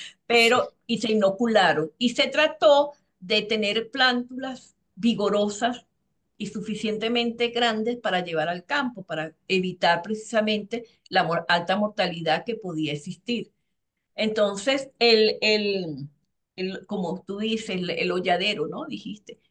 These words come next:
Speaker 1: El
Speaker 2: Ujú.
Speaker 1: hoyo donde se sembraban lo, as-, lo realizaban los, los mismos señores y era normal, un hoyo donde tú ibas y nosotros lo único que hicimos fue colocarle inóculo, más nada. No sol-,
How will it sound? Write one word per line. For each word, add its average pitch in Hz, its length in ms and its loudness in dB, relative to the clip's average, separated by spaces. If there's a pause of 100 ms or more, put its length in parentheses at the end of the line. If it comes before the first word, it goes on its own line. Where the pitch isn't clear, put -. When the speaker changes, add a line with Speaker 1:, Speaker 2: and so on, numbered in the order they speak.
(220)
Speaker 1:
El 185 180 -2
Speaker 2:
Ujú. - 0 -
Speaker 1:
hoyo 202 300 0
donde 277 180 0
se 285 200 -4
sembraban 240 580 2
lo, 214 120 6
as-, 196 220 -2
lo 190 120 -6
realizaban 185 680 -2
los, 214 320 -2
los 185 300 -4
mismos 196 720 0
señores 233 600 2 (500)
y 233 260 2
era 214 340 4
normal, 214 500 -4
un 196 140 -12
hoyo 247 360 -10 (280)
donde 190 280 -8
tú 208 240 -8
ibas 277 440 -2
y 240 120 2
nosotros 233 500 0
lo 277 140 0
único 294 340 -4
que 247 100 -10
hicimos 339 460 -8 (400)
fue 240 240 2
colocarle 233 680 0
inóculo, 208 560 -4 (260)
más 247 240 -2
nada. 190 440 -2 (380)
No 180 180 -8
sol-, 180 240 -10